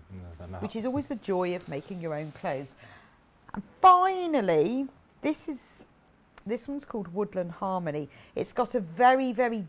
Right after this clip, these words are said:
Speaker 2: deep olive background. I don't know what it looks like on your screen, but it is a green. It's a very deep, deep olive. Yes, that's definitely green.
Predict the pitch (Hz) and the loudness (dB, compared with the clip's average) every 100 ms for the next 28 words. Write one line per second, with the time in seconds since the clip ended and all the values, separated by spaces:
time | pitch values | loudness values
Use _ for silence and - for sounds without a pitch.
0 | - 233 220 - - 185 214 202 196 - | -6 -6 -6 -10 -4 0 0 -2 -6 0
1 | 175 - - 156 143 165 208 214 220 226 | 0 0 -4 -6 -4 -6 -6 -6 -6 -6
2 | 202 220 - 185 190 180 180 175 - 156 | -4 -8 -4 -4 -4 -6 -4 -4 -6 -6
3 | 151 160 175 190 175 - 170 170 143 147 | -4 -4 -2 -4 -6 -8 -4 -4 -4 -8
4 | - 165 190 175 - - 196 - - 190 | -6 -4 -4 -4 -12 -10 -10 -10 -10 -8
5 | 160 160 151 143 - - - - - _ | -4 -2 0 -2 -6 -18 -20 -20 -20 _
6 | _ _ _ _ _ _ _ _ _ _ | _ _ _ _ _ _ _ _ _ _
7 | _ _ - 392 214 - - - 185 - | _ _ 0 4 4 0 -6 -4 -6 -6
8 | 170 147 156 143 147 | -12 -12 -10 -8 -8